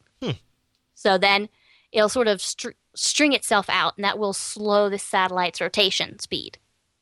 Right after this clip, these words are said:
Speaker 1: So it's, like, on a tether? It's, like,
Speaker 2: Yeah, it's
Speaker 1: s-,
Speaker 2: essentially
Speaker 1: surfing in
Speaker 2: going to
Speaker 1: space?
Speaker 2: Kind of. So
Speaker 1: That's, that's interesting.
Speaker 2: Yeah, so they're able to see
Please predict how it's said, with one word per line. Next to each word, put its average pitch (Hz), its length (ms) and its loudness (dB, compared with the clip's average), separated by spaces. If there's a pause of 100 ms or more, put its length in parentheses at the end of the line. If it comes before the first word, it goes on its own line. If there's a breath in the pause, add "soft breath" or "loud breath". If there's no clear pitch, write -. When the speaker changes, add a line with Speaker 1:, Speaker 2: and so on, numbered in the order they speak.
(120)
Speaker 1:
So 165 100 2
it's, 147 140 2
like, 139 100 2
on 131 140 4
a 117 80 2
tether? 160 520 0
It's, - 500 -6
like, 123 340 -2
Speaker 2:
Yeah, 202 160 6
it's - 240 -2
Speaker 1:
s-, 247 100 -6
Speaker 2:
essentially - 360 2
Speaker 1:
surfing - 20 2
in - 20 4
Speaker 2:
going 220 180 2
to 220 40 -2
Speaker 1:
space? - 420 -4 (800)
Speaker 2:
Kind 339 420 2
of. 71 220 -8 (1000)
So 208 540 4 (840)
Speaker 1:
That's, 285 140 -8 (1080 soft breath)
that's 240 120 -6
interesting. 127 500 -2 (560)
Speaker 2:
Yeah, 233 100 4
so 247 160 0
they're 277 200 6
able 294 220 0
to 277 240 2
see 233 600 2